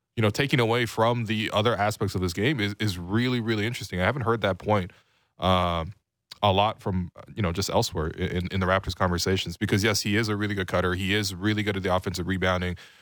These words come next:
when he's around the hoop, but he's not obviously around the basket as much if he's mostly setting up the plays at the top.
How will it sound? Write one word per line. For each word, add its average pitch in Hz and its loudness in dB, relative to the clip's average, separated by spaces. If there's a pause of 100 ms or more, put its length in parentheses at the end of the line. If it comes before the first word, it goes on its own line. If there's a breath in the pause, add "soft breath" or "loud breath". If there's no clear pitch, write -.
(120)
when 117 2
he's 113 2
around 104 2
the 95 0
hoop, 98 -4
but 92 0
he's 98 -2
not 95 2
obviously 95 0
around 104 2
the 107 -2
basket 101 0
as 87 -6
much 95 -2
if 87 -8
he's 92 -4
mostly 101 -2
setting 90 -2
up - -10
the - -20
plays 90 -2
at 82 -4
the 85 -6
top. 90 2